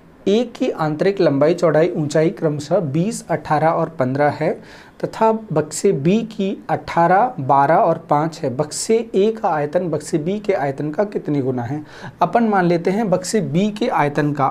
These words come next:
अठारह, बारह और पाँच का एन गुना कितना है? बीस, अठारह और पन्द्रह है। सॉल्व कर लेते हैं।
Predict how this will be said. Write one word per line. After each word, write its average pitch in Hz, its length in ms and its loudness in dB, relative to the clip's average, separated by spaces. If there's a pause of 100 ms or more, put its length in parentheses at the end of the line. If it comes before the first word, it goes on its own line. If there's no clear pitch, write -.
(120)
अठारह, 175 720 2 (480)
बारह 165 680 2
और 185 180 0 (460)
पाँच 151 480 2
का 147 180 4 (300)
एन 220 360 4
गुना 170 420 2 (1300)
कितना 208 340 0
है? 202 200 0 (120)
बीस, 190 720 0 (200)
अठारह 160 920 2
और 165 340 2 (1120)
पन्द्रह 113 320 -4
है। - 240 -12 (220)
सॉल्व 208 320 0
कर 202 180 2
लेते 156 280 2
हैं। 143 240 -4